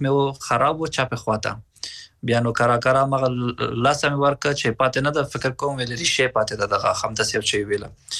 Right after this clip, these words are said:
نو لاره یې دا ده چې تکل صاحب، آ، کوم ریشې چې پاتې دي، هغه باید، آ، ریموف سي، یعنې باید وویستل سي. ځکه چې خدای نخواسته د خپله یو، آ، منبع د میکروب یا د انتان د خوله کې.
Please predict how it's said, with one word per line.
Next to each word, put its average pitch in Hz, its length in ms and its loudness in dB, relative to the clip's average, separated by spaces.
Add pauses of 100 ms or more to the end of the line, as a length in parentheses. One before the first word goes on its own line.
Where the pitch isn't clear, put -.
(400)
نو 127 400 6
لاره 160 300 4
یې 156 40 -4
دا 156 180 2
ده 156 100 -2
چې 147 260 -2 (220)
تکل 131 240 -2
صاحب، 131 240 -2 (680)
آ، 110 180 2
کوم 131 240 0
ریشې 120 240 2
چې - 120 -4
پاتې 131 320 0
دي، 123 240 -4
هغه 117 260 4
باید، 127 240 2 (120)
آ، 117 60 -10 (380)
ریموف 127 280 2
سي، - 160 -4
یعنې 120 160 4
باید 131 260 2
وویستل 107 380 -2
سي. - 280 -6 (280)
ځکه 139 200 2
چې 131 140 -2
خدای 160 240 4
نخواسته 156 400 -2
د 139 120 0
خپله 147 380 -2
یو، 117 240 0 (520)
آ، - 80 2 (600)
منبع 120 360 2
د 139 120 0
میکروب 131 500 2
یا 117 80 4
د 110 120 0
انتان 104 460 2
د - 60 -2
خوله 104 300 -2
کې. - 280 -8